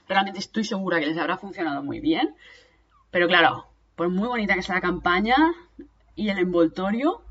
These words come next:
pero a lo mejor no hay nada más, ¿sabes? <laughs> Que a veces esto es lo que pasa. Luego, eh, son una versión de, de estas de AliExpress, de lo que pides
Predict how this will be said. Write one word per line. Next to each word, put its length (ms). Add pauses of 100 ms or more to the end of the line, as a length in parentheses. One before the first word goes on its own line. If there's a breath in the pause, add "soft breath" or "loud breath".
(880)
pero 720
a 80
lo 60
mejor 260
no 80
hay 60
nada 240
más, 220
¿sabes? 220 (200)
<laughs> 600
Que 100
a 40
veces 160
esto 140
es 80
lo 100
que 80
pasa. 240
Luego, 340 (360 loud breath)
eh, 640
son 160
una 160
versión 480
de, 320
de 100
estas 220
de 80
AliExpress, 760
de 280
lo 140
que 120
pides 500